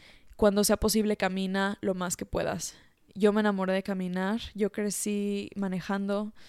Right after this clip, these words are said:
en, obviamente en ciudades donde nada más era como que no era, no había mucho acceso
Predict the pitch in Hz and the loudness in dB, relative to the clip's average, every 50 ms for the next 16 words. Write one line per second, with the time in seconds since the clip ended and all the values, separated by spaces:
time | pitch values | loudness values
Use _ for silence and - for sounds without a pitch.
0 | - - - - - - - _ - 220 202 190 185 185 185 185 180 - 196 202 | -20 -20 -20 -20 -20 -20 -20 _ -6 -4 -2 -2 -2 -2 -4 -4 -2 0 0 2
1 | 202 196 202 190 190 208 196 - - 185 175 175 175 180 185 180 175 175 175 170 | 2 0 0 -2 -4 -4 -4 -2 -2 -2 0 0 -2 -2 -4 -6 -6 -4 -4 -4
2 | 170 170 - 202 - 208 - 196 190 - 220 220 202 202 - - 110 107 190 175 | -4 -6 -6 -6 -6 -6 -6 -8 -8 -8 -10 -10 -10 -8 -6 -6 -4 -4 -6 -8
3 | - - - - _ _ _ _ - 208 202 202 208 208 202 202 196 190 185 - | -10 -16 -20 -20 _ _ _ _ -6 0 2 4 6 6 6 6 4 4 0 -4
4 | _ _ - - 208 208 208 196 202 202 196 196 - - 196 - - 202 185 - | _ _ -4 2 4 6 6 6 6 4 2 0 -2 -2 -2 -2 -2 -2 -2 -2
5 | 98 | -4